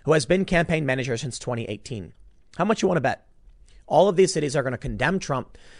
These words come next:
and say that these rallies are going to spread covid.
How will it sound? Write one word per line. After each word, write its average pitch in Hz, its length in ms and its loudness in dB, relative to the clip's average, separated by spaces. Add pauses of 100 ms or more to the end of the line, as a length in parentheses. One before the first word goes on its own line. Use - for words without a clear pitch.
(100)
and 151 160 0
say 151 160 4
that 135 140 0
these 180 240 2
rallies 147 520 2
are 143 160 2
going 135 280 0
to 131 100 -4
spread 120 400 -4
covid. 107 360 -6